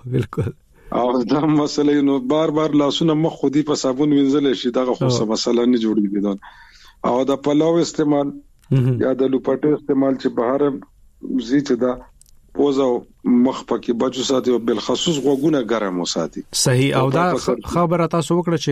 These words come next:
Speaker 1: کور ته واپس راستنیږي هر کس چې هغه په کار دی مستقیماً اول لاړ شي، لاسونه او مخ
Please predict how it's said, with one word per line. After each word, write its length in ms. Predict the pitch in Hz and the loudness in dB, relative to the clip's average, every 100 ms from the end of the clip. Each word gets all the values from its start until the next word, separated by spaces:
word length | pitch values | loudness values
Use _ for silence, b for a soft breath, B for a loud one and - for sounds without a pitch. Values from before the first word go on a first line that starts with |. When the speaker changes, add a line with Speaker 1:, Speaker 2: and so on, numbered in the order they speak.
| 139 | 0
Speaker 1:
کور 200 | 165 170 | 2 2
ته 140 | 165 | 2
واپس 440 | 151 139 165 156 | 0 0 -2 -2
راستنیږي 540 | 151 135 - 143 156 139 | -2 -2 0 0 0 0
هر 200 | 120 143 | 0 0
کس 240 | 143 131 | -2 -4
چې 120 | - 117 135 B B B | -4 -6 -6 B B B
هغه 160 | 131 139 | -2 0
په 120 | 143 | 0
کار 180 | 143 151 | 0 0
دی 100 | 143 | 0
مستقیماً 640 | 135 135 - - 156 156 | 0 -2 -4 -2 0 2
اول 260 | 139 135 135 | 2 2 2
لاړ 120 | 131 | 0
شي، 140 | - | -2
لاسونه 380 | 131 117 - 139 | -2 -2 0 0
او 80 | 127 | 2
مخ 180 | 127 | 0